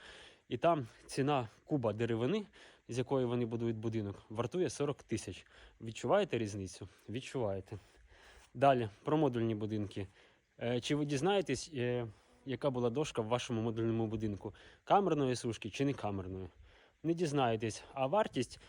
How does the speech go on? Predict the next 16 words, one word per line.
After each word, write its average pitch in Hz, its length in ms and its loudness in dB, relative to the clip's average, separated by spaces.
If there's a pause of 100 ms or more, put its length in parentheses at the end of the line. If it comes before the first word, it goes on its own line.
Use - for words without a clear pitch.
(180)
мінімальна 135 520 4
вартість 120 440 0
дошки 127 300 -2
камерної 120 460 2
сушки 165 380 -2
строганої, 131 480 0
вона 135 240 0
буде 123 300 -2 (380)
за 139 200 4
двадцять 135 400 -2
тисяч 113 280 -6
гривень. 101 340 -4
Тобто 135 220 -4
ви 123 100 -2
переплатите 131 500 -4
там 113 220 0